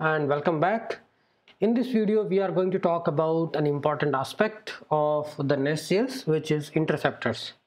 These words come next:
Okay, so first of all, what is interceptors?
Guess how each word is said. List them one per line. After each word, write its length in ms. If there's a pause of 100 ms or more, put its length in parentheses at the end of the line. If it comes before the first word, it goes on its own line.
(120)
Okay, 320 (320)
so 160
first 220
of 120
all, 200
what 480
is 340
interceptors? 760